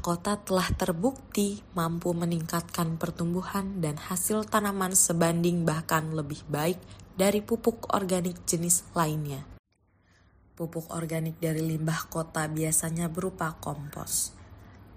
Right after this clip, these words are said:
Teknologi produksi kompos umumnya dilakukan secara konvensional, secara aerobik atau anaerobik. Teknologi pengomposan secara aerobik meliputi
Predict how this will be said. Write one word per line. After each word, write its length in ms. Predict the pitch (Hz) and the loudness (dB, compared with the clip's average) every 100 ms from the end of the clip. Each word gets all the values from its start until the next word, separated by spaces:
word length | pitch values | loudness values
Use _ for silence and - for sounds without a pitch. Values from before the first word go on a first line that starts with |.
| - - | -10 -4
Teknologi 640 | 185 196 196 202 185 196 | -4 -2 -2 -2 -2 -2
produksi 640 | - 196 - - - - | 0 -2 0 0 -2 -2
kompos 640 | 254 269 254 - 156 - - - | -2 -2 -4 -6 -2 -2 -4 -8
umumnya 560 | 185 208 208 214 214 214 | -4 -2 -2 -2 -2 -2
dilakukan 640 | 175 165 170 170 170 170 | -2 -2 -4 -6 -4 0
secara 480 | 170 170 165 151 151 - | -2 -2 -4 -4 -4 -2
konvensional, 960 | 196 214 - 208 202 - 180 170 160 170 | -2 -2 -2 -4 -2 -4 -2 -2 0 0
secara 480 | 165 - 160 156 - - - | 0 -2 -2 -2 -6 -14 -2
aerobik 560 | 190 196 202 170 170 - - - - | 0 2 0 0 0 -4 -16 -18 -16
atau 480 | - 170 165 156 160 - | -10 -6 -4 -4 -4 -2
anaerobik. 1120 | 165 160 156 - 175 175 196 147 139 - - - - - - _ _ _ _ _ _ 180 | -2 -2 -8 -6 -2 -2 -2 -2 -4 -12 -18 -18 -20 -20 -20 _ _ _ _ _ _ -8
Teknologi 880 | 180 190 233 269 240 208 208 208 | -6 -6 -4 -2 -2 -2 -2 -2
pengomposan 720 | 208 190 175 170 175 175 170 170 | -4 -6 -4 -4 0 0 0 -4
secara 560 | 175 180 165 165 - | -2 0 0 0 0
aerobik 640 | 226 254 254 196 202 196 202 | 0 2 2 2 0 0 -2
meliputi 800 | 185 165 165 165 160 165 160 | 2 2 0 -2 -4 0 0